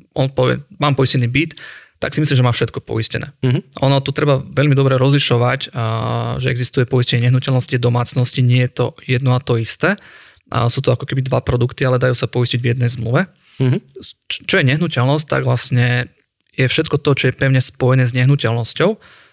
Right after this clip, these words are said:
Speaker 1: To znamená od podlahy, dvier, okien, a, s-, a, steny, strecha,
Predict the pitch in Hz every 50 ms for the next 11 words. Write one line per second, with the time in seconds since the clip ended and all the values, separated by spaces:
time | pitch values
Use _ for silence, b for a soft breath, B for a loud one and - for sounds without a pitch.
0 | B B - 147 135 135 135 135 139 135 131 127 135 - - 135 - - - -
1 | - 139 139 143 139 139 131 131 131 120 120 120 120 139 - 147 135 131 135 127
2 | 127 127 127 131 123 - 127 120 120 - - 131 123 120 117 120 120 123 B B
3 | B B B - - 127 127 123 117 117 117 120 120 131 143 - _ _ _ _
4 | _ _ _ _ _ _ - - - - - - - - - - 131 120 120 -
5 | - - 139 131 127 123 117 - - - 131 135 131 - - 123 123 120 120 123